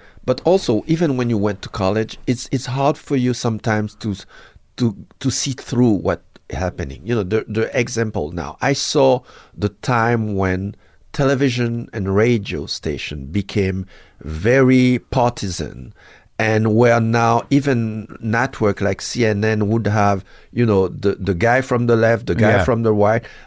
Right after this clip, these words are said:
Speaker 1: the, the right, and then the journalist in the middle, he's not, you know, he's not taking any side anymore. There is, as if there is no truth.
Speaker 2: Right.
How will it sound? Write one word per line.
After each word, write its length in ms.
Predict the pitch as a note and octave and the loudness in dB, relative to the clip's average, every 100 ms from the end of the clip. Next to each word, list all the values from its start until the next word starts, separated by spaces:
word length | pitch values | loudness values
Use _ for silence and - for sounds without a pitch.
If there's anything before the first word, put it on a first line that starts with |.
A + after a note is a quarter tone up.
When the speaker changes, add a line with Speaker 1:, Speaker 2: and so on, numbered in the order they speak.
| - | -10
Speaker 1:
the, 160 | G2 | -8
the 160 | F#2 G2+ | -2 0
right, 360 | G2+ A#2+ B2+ - | 2 2 -2 -4
and 200 | G#2+ A2 | -2 0
then 240 | A#2 A2 - - - | 0 -2 -8 -12 -4
the 80 | G2+ | -2
journalist 600 | F#2 E3 F#3+ D3+ C3 - | 2 2 4 4 2 0
in 160 | B2 | 0
the 80 | A#2 | 0
middle, 580 | A#2 F3+ D#3 G#2+ B2+ - - _ _ _ | 2 2 4 4 2 -4 -20 _ _ _
he's 260 | - E3+ D3+ | 0 2 2
not, 440 | C#3+ D#3 - - - _ | 2 0 -2 -12 -20 _
you 140 | A#2 C#3+ | 0 2
know, 100 | A#2 | 2
he's 200 | C#3 C3 | 2 0
not 220 | D#3 D#3 | 0 0
taking 320 | F3 - C#3+ | -2 0 0
any 140 | C3+ C3 | 0 0
side 380 | - C3 A#2 F#2+ | 0 2 2 2
anymore. 360 | F#2 F2 E2+ | -2 -4 -2
There 160 | F#2+ C3+ | 2 4
is, 160 | B2 | 4
as 280 | A2+ C3 A#2 - | 2 0 -2 2
if 220 | D#3 - | 2 2
there 180 | C3+ C3+ | 2 4
is 160 | C3 | 2
no 420 | B2+ C3 C3 B2+ _ - | 4 6 6 4 _ -10
truth. 600 | - - E3+ G#2+ - - - | -6 0 4 2 0 -14 -4
Speaker 2:
Right. 320 | A2 F#2 D#2 | 0 0 0